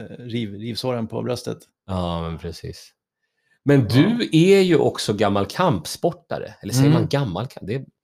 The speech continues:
Speaker 2: ung kampsportare.
Speaker 1: Före detta kampsportare.
Speaker 2: Före detta kampsportare.
Speaker 1: Eh, absolut. Eh, precis. Jag, jag, jag, eh,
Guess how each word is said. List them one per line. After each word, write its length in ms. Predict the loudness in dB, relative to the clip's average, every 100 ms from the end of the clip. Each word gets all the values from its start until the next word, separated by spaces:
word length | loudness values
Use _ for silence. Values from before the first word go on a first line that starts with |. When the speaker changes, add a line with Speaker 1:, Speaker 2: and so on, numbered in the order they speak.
| _ _
Speaker 2:
ung 140 | 0 2
kampsportare. 760 | 2 -4 -8 -14 -20 -18 -14
Speaker 1:
Före 220 | -4 -2 0
detta 380 | -4 -4 -6
kampsportare. 560 | -4 -8 -10 -10 -10 -12
Speaker 2:
Före 100 | -8
detta 240 | -6 -4 -6
kampsportare. 540 | -12 -16 -20 -20 -20 -20 _ _ _ _ -4
Speaker 1:
Eh, 480 | 0 2 2 0
absolut. 500 | -2 2 2 2 -2 -12
Eh, 400 | -8 -6 -4 -4
precis. 360 | -4 -2 -2 0
Jag, 260 | 2 2
jag, 400 | 2 2 2 -2
jag, 440 | -2 0 0 -2 -2
eh, 580 | 0 2 2 2 -2